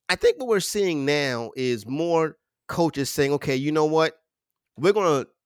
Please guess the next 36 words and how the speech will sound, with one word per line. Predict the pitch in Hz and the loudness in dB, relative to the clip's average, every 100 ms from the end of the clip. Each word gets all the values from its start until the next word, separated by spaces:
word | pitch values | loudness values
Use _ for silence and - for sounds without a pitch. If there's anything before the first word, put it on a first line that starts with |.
| _ _ _ - | _ _ _ -8
c-, | 156 - | -8 0
cater | 185 170 | 4 4
the | 147 120 | 2 -2
system | - 180 - 143 127 | -2 -2 -2 -6 -6
to | - | -4
what | 139 131 - | 0 -2 -2
you | 123 151 196 170 | -10 -2 -2 -2
can | - 131 | -4 -4
do | 123 110 | -2 -2
best. | 92 104 85 - _ _ - | -2 -4 -8 -18 _ _ -2
We're | |
not | 190 220 220 | 0 2 2
gonna | 170 | -2
put | - 185 - | 2 0 0
you | 170 | -2
in | 147 | 0
our | 143 151 160 | 0 2 0
system | - 139 - 127 107 _ _ _ | -2 -6 -4 -4 -6 _ _ _
and | 151 | -2
make | 143 139 | 0 -2
you | |
try | 147 | -2
to | 139 | -2
succeed | 135 - 160 131 | -4 -6 -4 -4
in | 110 | -4
our | 139 151 139 | 0 0 0
system. | - 123 - 113 - _ _ _ | -2 -6 -6 -8 -10 _ _ _
Let's | 170 208 | 0 0
let | 208 170 | -2 -8
you, | 180 156 - | -8 -8 -2
let's | 147 208 - _ _ - | 2 2 0 _ _ 0
put | 196 147 | 0 0
you | 139 180 208 - | -6 -4 -4 -2
in | 156 | -4
the | |
b-, | 131 | -4